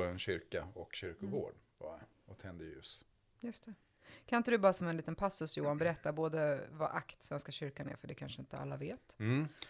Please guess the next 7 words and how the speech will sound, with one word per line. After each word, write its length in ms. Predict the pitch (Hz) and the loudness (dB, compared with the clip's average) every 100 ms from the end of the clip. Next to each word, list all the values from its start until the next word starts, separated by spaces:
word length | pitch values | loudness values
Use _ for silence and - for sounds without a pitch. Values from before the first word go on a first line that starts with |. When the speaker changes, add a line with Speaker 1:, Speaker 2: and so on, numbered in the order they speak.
| - - | -12 -2
Speaker 1:
akt 380 | - 139 - - | 6 6 6 4
är 40 | 120 | 6
en 140 | 113 | 6
förkortning 560 | - - 127 - 104 90 | 2 4 2 2 -2 2
på 160 | 95 | 4
Action 640 | 87 107 - - 98 85 82 | 4 2 0 -2 0 0 2
by 200 | 87 | 2